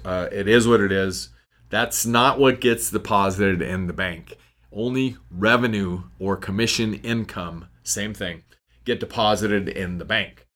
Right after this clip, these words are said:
So I've got my running revenue, uh, year over year over year over year, okay? Then I've got our goal for the revenue that we set on the beginning of the year. We're a, our fiscal calendar year ends on twelve thirty-one, so it's calendar year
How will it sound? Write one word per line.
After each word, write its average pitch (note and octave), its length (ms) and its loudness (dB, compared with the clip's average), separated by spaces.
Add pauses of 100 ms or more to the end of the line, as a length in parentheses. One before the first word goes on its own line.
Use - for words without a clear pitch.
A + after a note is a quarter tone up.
(180)
So A#2+ 220 2
I've C#3 240 4
got D#3 220 4
my B2 120 4
running C3+ 460 4
revenue, A2+ 600 2 (220)
uh, G2+ 120 -2
year A2+ 400 6
over B2+ 240 6
year A#2+ 280 4
over A#2 240 8
year A2+ 300 6
over A#2 240 6
year, G2 460 0 (180)
okay? A2 380 -4 (240)
Then A2 100 -2
I've A#2+ 100 0
got C3+ 280 2
our C3 160 6
goal B2 760 6
for - 140 0
the G#2 140 4
revenue F#2+ 580 2 (160)
that G2+ 160 0
we A2+ 80 -4
set A#2 420 4
on A2 300 0
the G2+ 80 0
beginning A#2+ 560 4
of G2+ 320 2
the G2+ 80 2
year. G2+ 260 4
We're A2 300 6
a, G#2+ 360 -4 (360)
our G#2+ 100 -2
fiscal C#3+ 360 2
calendar C3 400 4
year A2+ 260 6
ends A2 240 0
on A#2 140 4
twelve A2 240 4
thirty-one, A#2 460 4
so G2 180 2
it's F#2+ 240 -2
calendar A#2+ 440 0
year F#2+ 300 -2